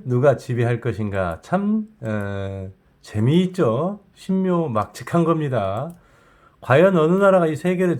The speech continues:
다음 세대는 지배할 것인가? 지금 우리가 오경명성이, 에, 상당히 중요하죠. 옛날에 중국, 중국이 어디였냐? 우리나라가 중국이었다고들,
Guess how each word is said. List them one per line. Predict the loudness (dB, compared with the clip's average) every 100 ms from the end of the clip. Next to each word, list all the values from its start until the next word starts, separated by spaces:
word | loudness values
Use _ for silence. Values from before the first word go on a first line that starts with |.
| -6
다음 | 0 2 2
세대는 | 0 -2 -2 -2 -4
지배할 | -6 -4 0 0 -2
것인가? | -6 -6 -4 -2 -2 -4 -8 -12
지금 | -6 -4 -2
우리가 | -2 0
오경명성이, | 0 0 0 0 2 0 -2 -2 -4 -4 -4 -4 -6 -6 -10 _ -20 _ _ _ 0
에, | 2 2 0
상당히 | -4 -4 0 0 0
중요하죠. | -2 -2 2 0 0 -4 -4 -6
옛날에 | -6 -4 -2 -2 -4 -4
중국, | -2 0 2 2 0 -10 _
중국이 | -6 -4 -2 -2
어디였냐? | -2 -2 -2 -4 -4 -6 -10 -20 _ _ _ _
우리나라가 | -4 0 2 2 2
중국이었다고들, | 0 -4 -4 -2 -2 -2 -4 -2 -2 -2 -4